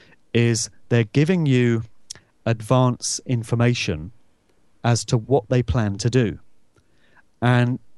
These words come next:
they do it in a very symbolic way, which most people could never reasonably be expected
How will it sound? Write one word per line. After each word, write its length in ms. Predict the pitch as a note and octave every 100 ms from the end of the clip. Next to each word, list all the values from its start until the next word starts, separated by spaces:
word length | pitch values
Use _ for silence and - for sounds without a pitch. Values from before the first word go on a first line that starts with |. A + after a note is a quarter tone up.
| - -
they 160 | C3
do 220 | A#2+ E3
it 180 | F3 D3+ -
in 380 | C#3 C3 B2+ C3+ -
a 60 |
very 220 | C3 D#3+
symbolic 560 | D#3 - C3 C3 B2 -
way, 420 | A#2 F#2+ E2 F#2+ -
which 420 | A#2 - - - - _ _ -
most 320 | C3 D#3 -
people 420 | - A2 G#2+ G#2 G2
could 200 | A#2+ C3+
never 360 | C#3+ C3+ C3 -
reasonably 720 | A#2+ C3+ C#3 C3 A#2+ A2 G#2
be 160 | G#2 G2+
expected 680 | G2 - - - F2+ E2